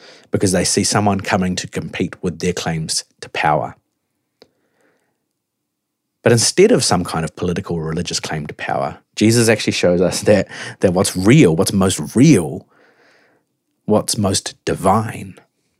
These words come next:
is actually a self-giving and uncontrolling kind of love and way of being in the world. And I think the claim ultimately of the Jesus story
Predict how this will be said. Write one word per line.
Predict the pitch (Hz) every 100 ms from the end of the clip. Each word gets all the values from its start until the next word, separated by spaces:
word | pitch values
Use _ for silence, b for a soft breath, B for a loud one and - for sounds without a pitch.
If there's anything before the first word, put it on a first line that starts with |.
| _ -
is | 127
actually | 101 87 -
a | 82
self-giving | - - 87 - - 95 80 80
and |
uncontrolling | 82 87 82 - - 87 85 85 -
kind | - 82 73
of | 76
love | 78 76 - -
and | - 76
way | 85 85
of | 76
being | 92 98
in | 90
the | 71
world. | 73 62 - - _ _ b b b b b b b b _ _ _ _ _ -
And | 110
I | 170
think | - 117 -
the | 104
claim | - 123 127 120 107 -
ultimately | 117 131 - - - 82
of |
the | 90
Jesus | 82 95 104 95
story | - - - -